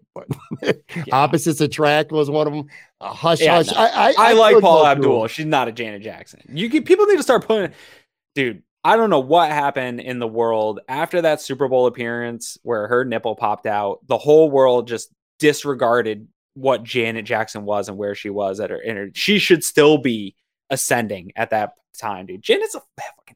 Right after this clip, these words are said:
Speaker 2: hit maker, dude. Go look at the,
Speaker 1: <laughs>
Speaker 2: go listen to the discography.
Speaker 1: So
Speaker 2: I'll
Speaker 1: is
Speaker 2: go on for another
Speaker 1: Beyonce.
Speaker 2: hour on this.
Speaker 1: So is Beyonce, though, man.
Speaker 2: She is.
Speaker 1: I don't know. I,
Speaker 2: She
Speaker 1: I,
Speaker 2: is.
Speaker 1: Beyonce's more pop culture, uh, icon maybe than Janet. I think Janet's more talented.
Speaker 2: Maybe.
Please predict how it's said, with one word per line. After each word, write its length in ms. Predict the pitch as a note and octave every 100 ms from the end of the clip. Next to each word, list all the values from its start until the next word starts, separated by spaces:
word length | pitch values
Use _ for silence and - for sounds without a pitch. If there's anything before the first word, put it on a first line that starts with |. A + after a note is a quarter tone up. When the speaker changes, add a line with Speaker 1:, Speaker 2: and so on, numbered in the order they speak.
| _
Speaker 2:
hit 220 | - E4+ A#3+
maker, 300 | D#3 B2 A2
dude. 160 | G#2+
Go 140 | C#3 G#3
look 200 | A#3 A3+
at 120 | A3
the, 220 | G3+ F#3
Speaker 1:
<laughs> 40 |
Speaker 2:
go 80 | F3+
listen 280 | G#3+ A#3+ A#3
to 60 | A3
the 100 | F#3+
discography. 480 | D#3 C#3 A#2+ A2 -
Speaker 1:
So 180 | C4+
Speaker 2:
I'll 60 | C4
Speaker 1:
is 60 | A#3
Speaker 2:
go 160 | A#3+
on 180 | A3 G3+
for 60 | F3+
another 220 | E3+ D3+
Speaker 1:
Beyonce. 60 | C3+
Speaker 2:
hour 280 | C#3 C3+ A#2
on 140 | G#2+
this. 300 | G2+ - - _ _ _
Speaker 1:
So 220 | - F#3
is 80 | G#3+
Beyonce, 640 | G#3 A3+ A#3 B3 - F2+ D#2+
though, 200 | E2 E2+
man. 580 | E2+ G#2 F3 A3 F#3+ _ - - _
Speaker 2:
She 240 | - A#3 C#4
is. 120 | G#3
Speaker 1:
I 80 | G3
don't 100 | F3
know. 220 | B2 G2+ _ _ -
I, 160 | F#3+
Speaker 2:
She 80 | D4
Speaker 1:
I, 80 | C4+
Speaker 2:
is. 80 | F3
Speaker 1:
Beyonce's 460 | A3 A3 A3+ A#3 F3+
more 160 | G3
pop 320 | F#3 F3+ F3
culture, 640 | - F3 E3+ - F3 E3 D#3
uh, 400 | D#3 C#3 C3+ C#3+ -
icon 720 | D#3 D3 - D3 C#3+ D3+ C#3+ _ _ _ _ -
maybe 300 | D#3+ E3+ E3
than 200 | E3+ F3
Janet. 460 | D3 F3+ E3+ F3 F#3+
I 120 | E3
think 160 | D3+ D3
Janet's 300 | D#3 D3 B2+
more 140 | C3 A2+
talented. 680 | - C#3 A#2 G2+ - - - _ _ _ _ _ _ _
Speaker 2:
Maybe. 400 | A2 G2+ F2+ G#2